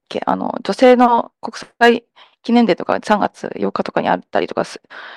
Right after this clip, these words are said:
る流れで、そういえば昔？昔何年前か忘れたけど、そう、私がエンジニアになるまでみたいな、なんか女性がノートを書くっていうムーブメントが一回流行った時があったりとか、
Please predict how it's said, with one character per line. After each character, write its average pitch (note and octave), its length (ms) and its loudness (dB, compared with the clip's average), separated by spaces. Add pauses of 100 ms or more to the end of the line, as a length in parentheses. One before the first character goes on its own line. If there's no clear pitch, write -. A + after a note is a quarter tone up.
(140)
る A3 220 6
流 A3 220 6
れ A#3 80 8
で、 F#3+ 320 4
そ C4 100 0
う B3+ 40 4
い - 20 8
え G#3 40 6
ば F3+ 40 2
昔？ G3+ 480 -4
昔 A3+ 340 -6
何 G#3+ 180 0
年 A#3+ 100 -2
前 B3 120 2
か F3 120 2
忘 F3+ 80 -6
れ - 40 -6
た - 60 -6
け - 100 -6
ど、 - 200 -4 (240)
そ A3+ 100 -4
う、 G3+ 40 2
私 B3 260 0
が C4 160 8
エ B3+ 80 6
ン A#3+ 60 0
ジ C4+ 100 -2
ニ C4 60 4
ア - 20 2
に B3 120 0
な A#3+ 160 -4 (220)
る F#3+ 100 -6
ま F#3+ 120 4
で G3 100 2
み F3+ 140 -2
た E3+ 160 2
い D#3 120 -8 (120)
な、 E3+ 300 2 (420)
な F#3+ 100 -2
ん - 20 -4
か F3 200 2
女 F#3 160 0
性 A3 200 4
が G#3 200 6
ノ A3+ 140 6
ー - 20 -12
ト E3+ 100 0
を - 80 2
書 F#3 80 0
く - 140 -6
っ - 20 -8
て - 160 -10
い - 80 -2
う D#3+ 140 -6
ム F#3+ 80 2
ー G3 60 0
ブ F#3 100 -4
メ F#3 80 -2
ン F#3 60 -10
ト F#3 100 2
が F3+ 80 0
一 - 80 -4
回 - 160 0
流 - 80 -6
行 F3+ 80 2
っ - 60 -2
た - 120 -6
時 - 220 -10
が - 80 -4
あ - 20 -8
っ - 100 -14
た - 120 -10
り - 60 -10
と - 100 -14
か、 - 260 -2